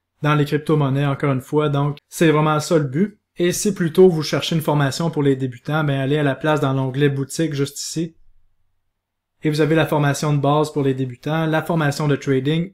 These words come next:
et la nouvelle fameuse formation de finances décentralisées qui fait fureur. Donc, allez voir ça sur mon site web.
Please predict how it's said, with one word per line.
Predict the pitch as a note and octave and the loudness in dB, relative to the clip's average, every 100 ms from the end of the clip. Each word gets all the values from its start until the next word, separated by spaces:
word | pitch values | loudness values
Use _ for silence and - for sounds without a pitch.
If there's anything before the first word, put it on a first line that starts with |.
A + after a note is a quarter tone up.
| - | 0
et | F3 | 2
la | F3+ E3 | 4 4
nouvelle | E3+ E3 F3 F3 D#3+ | 2 4 4 4 2
fameuse | E3 E3 D#3+ E3+ | 0 0 2 2
formation | E3+ D#3 D3 B2 D#3+ D#3+ | 2 2 2 0 -2 -2
de | D#3 D#3 D#3 | 0 0 0
finances | D#3 D3+ D3+ C#3+ | 0 0 0 0
décentralisées | C#3 C#3 C3 C3+ B2+ A#2+ D3 C#3+ | -2 -2 -2 -4 -4 -2 -2 -2
qui | |
fait | - C#3 | -4 -4
fureur. | - C3+ B2+ D3+ D3 _ _ - | -2 -4 -2 -4 -6 _ _ -2
Donc, | D3 D#3+ | 0 2
allez | F3 F3 | 2 4
voir | E3+ D#3 | 4 2
ça | F#3 | 0
sur | E3 E3 | -2 0
mon | D3 | -2
site | - C3+ | -4 -4
web. | D3+ E3+ E3 | 0 0 0